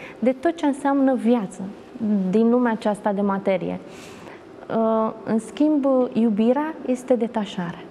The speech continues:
În momentul în care ești detașat de viață, vei vedea că iei altfel lucrurile, mai cu ușurință, cu mult,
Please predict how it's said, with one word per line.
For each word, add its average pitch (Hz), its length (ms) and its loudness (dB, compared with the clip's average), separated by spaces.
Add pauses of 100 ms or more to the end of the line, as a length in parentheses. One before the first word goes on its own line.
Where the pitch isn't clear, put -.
(300)
În 226 80 2
momentul 262 280 2
în 269 60 2
care 247 220 2
ești 240 120 0
detașat 233 460 0
de 285 80 4
viață, 240 500 0
vei 262 100 2
vedea 254 340 0
că 294 180 4 (280)
iei 370 200 2
altfel 330 380 2
lucrurile, 220 360 0
mai 226 260 2
cu 240 200 2
ușurință, 247 760 2 (140)
cu - 180 -4
mult, 247 580 4